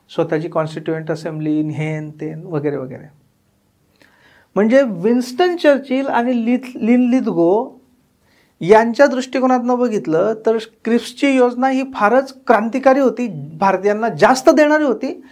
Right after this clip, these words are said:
आणि काँग्रेस किंवा इतर भारतीयांच्या दृष्टिकोनातनं बघितलं तर स्टॅफर्ड क्रिप्स फारच कमी देत होते. म्हणजे त्यांची दोन्ही साईडने गोची झाली.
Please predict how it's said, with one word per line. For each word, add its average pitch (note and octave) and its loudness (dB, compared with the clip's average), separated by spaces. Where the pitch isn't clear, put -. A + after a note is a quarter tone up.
आणि A3 4
काँग्रेस B3 2
किंवा B3+ 2
इतर B3+ 4
भारतीयांच्या G3 0
दृष्टिकोनातनं A3 -2
बघितलं A3 -2
तर A#3+ 4
स्टॅफर्ड A#3+ 0
क्रिप्स A#3+ -8
फारच D4 2
कमी D4 6
देत B3+ 2
होते. - -12
म्हणजे G3+ 2
त्यांची G#3 -4
दोन्ही G#3+ 0
साईडने F#3+ -2
गोची D#3 -2
झाली. C#3+ -6